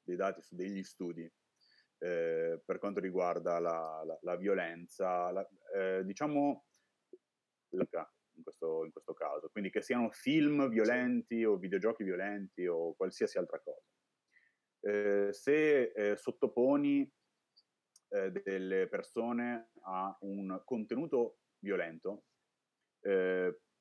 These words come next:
Speaker 1: e, e monitori il loro cervello, l'unica cosa che si può accertare è una apatia verso la violenza, ma mai un comportamento violento dovuto alla visione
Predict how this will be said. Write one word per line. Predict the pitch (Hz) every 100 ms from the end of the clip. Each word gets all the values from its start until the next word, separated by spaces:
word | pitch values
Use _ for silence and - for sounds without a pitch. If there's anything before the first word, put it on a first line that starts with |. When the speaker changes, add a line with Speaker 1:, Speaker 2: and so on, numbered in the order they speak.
| _ _ _ _ 87 85 82 _
Speaker 1:
e, | 87 87
e | 90 90 87 85 82 85 82 82 71 - _ -
monitori | 101 98 104 104 95 90
il | 90
loro | 90 90
cervello, | - 101 98 87 85 85 85 - _ _ _ _ _ _ _ _ 117
l'unica | 156 170 156
cosa | - 107 104 101 101
che | 104
si | - 104
può | 104 95 92 -
accertare | 131 - 117 107 - 90 82 87 95 - _ _ _ _ _ _
è | 107
una | 110 107 110 104 104 -
apatia | 127 - 120 - 110 110
verso | 98 87 90
la | 87
violenza, | 85 82 78 - 76 - _ _ -
ma | 107 117
mai | 139 131
un | 120 123
comportamento | 135 120 120 127 120 127 117
violento | 98 110 - 110 107 101 98 107
dovuto | 98 98 101 120 127 117
alla | 107
visione | 98 98 92 87 82 82